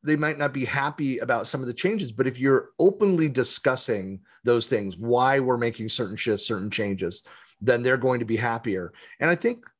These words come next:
th-, the, the, the other direction, it's also true. If employees are talking more about their goals, their aspirations, what they want to go and do, we can make, as managers, the,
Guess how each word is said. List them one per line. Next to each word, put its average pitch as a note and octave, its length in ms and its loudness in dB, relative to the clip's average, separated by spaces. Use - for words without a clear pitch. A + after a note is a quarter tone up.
th-, A#2 140 -16
the, C#3 540 2
the, B2+ 340 2
the C3 140 6
other E3+ 400 4
direction, A2+ 600 0
it's B2+ 160 0
also D3 360 4
true. D3 440 4
If A2+ 160 0
employees A#3 400 2
are C4 60 2
talking C#3+ 380 -2
more C#3 180 4
about A2+ 360 0
their B2 160 0
goals, A#2+ 400 2
their A#2 160 2
aspirations, B2 880 0
what B2+ 180 2
they B2 100 2
want A#2+ 220 0
to A#2 60 -2
go A2+ 220 4
and A2+ 100 -2
do, B2 380 2
we D#3 200 6
can F#3+ 180 4
make, D3 320 2
as B2 160 -2
managers, C3 800 2
the, A#2 260 0